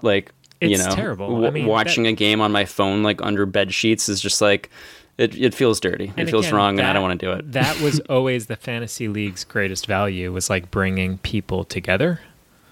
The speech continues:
Speaker 1: Yeah.
Speaker 2: Like, uniting
Speaker 1: Yeah.
Speaker 2: them in this thing. It, because
Speaker 1: Yeah.
Speaker 2: ultimately, like, sports and entertainment is social, like, should, it's, it's best as a social experience, not as, like, a, "I'm gonna watch this thing by myself in my room." It's like, no, I
Speaker 1: Yeah.
Speaker 2: wanna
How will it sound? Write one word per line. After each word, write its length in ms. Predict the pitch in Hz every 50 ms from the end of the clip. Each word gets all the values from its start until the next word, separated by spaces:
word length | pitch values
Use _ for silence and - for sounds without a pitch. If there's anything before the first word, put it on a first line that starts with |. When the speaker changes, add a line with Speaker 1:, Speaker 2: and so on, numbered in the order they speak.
| _ _ -
Speaker 1:
Yeah. 220 | 113 110 95 87
Speaker 2:
Like, 180 | - 131 117 101
uniting 380 | 110 117 120 113 107 107 107 123
Speaker 1:
Yeah. 160 | 127 117 98
Speaker 2:
them 240 | 101 101 98 98 98
in 220 | - 117 113 104
this 180 | 101 98 95 -
thing. 380 | - - 120 101 85 98 98 101 - -
It, 240 | 143 135 131 - 123
because 200 | 156 - 143 190
Speaker 1:
Yeah. 100 | 170 98
Speaker 2:
ultimately, 400 | 156 - 180 165 151 143 143 139
like, 200 | 135 123 110 -
sports 580 | - - - - - - 127 123 123 113 -
and 100 | - 117
entertainment 800 | 110 110 107 113 104 - - - 110 107 107 104 101 101 104 - _ -
is 160 | 127 107 -
social, 540 | - - - 117 110 113 - - 135 120 -
like, 160 | 117 120 113 -
should, 300 | - - 143 131 120 - _ -
it's, 180 | 139 117 - -
it's 140 | - - -
best 280 | - 139 131 127 -
as 140 | - 120 101
a 80 | 110 95
social 420 | - - 110 107 107 - 127 131
experience, 540 | 131 - - - 151 151 156 151 143 123 -
not 200 | 120 117 - - -
as, 180 | 123 113 - -
like, 200 | 113 104 - -
a, 200 | 104 98 101 - - - - - - - - _ _ _ _ _ _ -
"I'm 140 | 123 127 117
gonna 160 | 123 117 110
watch 320 | 107 104 104 107 - -
this 200 | - 107 92 -
thing 280 | - - 107 104 104 101
by 220 | - 92 92 104
myself 680 | 104 101 98 92 - - - - 95 98 104 95 - -
in 160 | - - 113 107
my 120 | 101 98
room." 460 | 98 95 92 95 98 98 101 98 95
It's 220 | 98 107 - - -
like, 160 | 117 117 107
no, 120 | 131 160
I 40 | 165
Speaker 1:
Yeah. 160 | 170 120 98
Speaker 2:
wanna 360 | 107 131 143 143 139 135 131